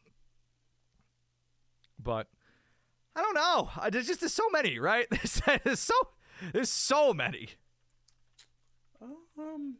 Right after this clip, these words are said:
Speaker 2: how about I'll, I'll go, I'll go Jamar Chase.
Speaker 1: Uh, could be. I think it could be Jonathan Taylor, honestly. Like, if Jonathan Taylor has, like, another year like
Speaker 2: Yeah,
Speaker 1: last
Speaker 2: it
Speaker 1: year.
Speaker 2: could, yeah. Also
Speaker 1: Like, I
Speaker 2: could be
Speaker 1: just
Speaker 2: Jonathan Taylor.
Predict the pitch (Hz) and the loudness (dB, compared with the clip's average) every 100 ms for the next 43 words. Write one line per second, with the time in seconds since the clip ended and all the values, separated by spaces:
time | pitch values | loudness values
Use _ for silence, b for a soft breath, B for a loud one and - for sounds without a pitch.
0 | - 208 285 220 220 214 - _ 156 180 | -12 -10 -8 -10 -10 -12 -16 _ -10 -8
1 | 185 156 165 190 185 - 143 160 170 143 | -10 -12 -8 -8 -8 -6 -6 -2 -2 -2
2 | 143 143 131 - 98 95 - _ - - | -4 -6 -6 -8 -8 -10 -18 _ -20 -20
3 | b b b b b _ - 247 - _ | b b b b b _ -4 -4 -4 _
4 | _ - - 415 311 220 233 - 240 440 | _ -2 2 2 4 4 4 2 2 4
5 | - - - 185 175 214 151 175 180 175 | 2 0 0 0 0 -2 0 0 0 -2
6 | 156 143 135 143 147 127 131 135 143 131 | -4 0 0 2 0 0 -2 -2 -2 -2
7 | 120 139 147 151 147 143 131 120 120 120 | -2 -2 -2 -2 0 -2 -2 -2 -2 -2
8 | 113 113 120 117 117 117 113 117 120 127 | -2 -2 0 -2 -2 -4 -4 -6 -6 -6
9 | - - 92 104 _ - 117 - 202 285 | -10 -18 -16 -18 _ -4 -4 0 0 0
10 | 294 - 92 92 - - 95 95 | -2 -6 -14 -16 -18 -16 -14 -14